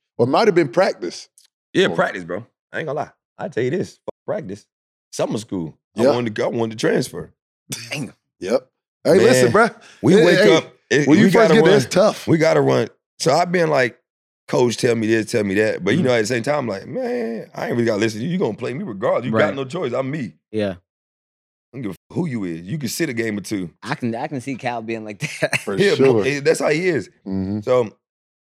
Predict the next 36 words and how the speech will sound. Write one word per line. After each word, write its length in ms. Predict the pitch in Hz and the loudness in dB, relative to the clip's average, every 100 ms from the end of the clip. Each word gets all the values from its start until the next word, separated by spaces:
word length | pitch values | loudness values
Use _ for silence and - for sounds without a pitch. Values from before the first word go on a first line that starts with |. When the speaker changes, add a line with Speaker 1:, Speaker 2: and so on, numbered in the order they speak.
| _ | _
Speaker 2:
we 80 | - | -4
gotta 180 | 131 113 | -2 0
be 140 | 95 | -2
on 140 | 117 107 | -4 -4
the 80 | 92 | -4
line 320 | 110 117 92 | -4 -4 -6
at 100 | 82 | -10
six 300 | - 107 104 | -12 -12 -10
A 60 | 107 | -12
M. 260 | 104 78 _ _ - | -12 -16 _ _ -12
Speaker 3:
Mm-hmm. 240 | 98 120 120 _ _ _ _ - | -6 -6 -8 _ _ _ _ -8
Speaker 2:
Not 180 | 107 131 | -6 -6
six 220 | - 156 | -8 -4
oh 80 | 165 | -2
one. 340 | 170 156 151 - _ _ _ _ _ _ - | 0 0 -2 -10 _ _ _ _ _ _ -10
I 60 | |
mean, 260 | 147 123 95 _ - | -8 -8 -10 _ -12
at 120 | 98 | -8
six 240 | - 180 135 | -4 -4 -2
o'clock, 220 | 165 165 | -4 -2
that 160 | 123 | -2
clock 220 | 139 147 - | 0 -2 0
start, 240 | 151 117 | -2 -2
you 60 | 131 | -2
gotta 180 | 120 | -2
be 80 | 107 | -4
sprinting. 420 | - - 135 85 - _ _ _ _ _ _ 95 | -8 -6 -8 -8 -16 _ _ _ _ _ _ -10
So 60 | |
five 320 | - 123 143 | -4 -2 -2
fifty-nine, 400 | 135 139 139 143 | -6 -8 -4 -4
you 80 | 127 | -4
better 120 | 117 | -6
be 80 | 107 | -6
on 80 | 110 | -6
that 80 | 107 | -6
line. 220 | 117 | -8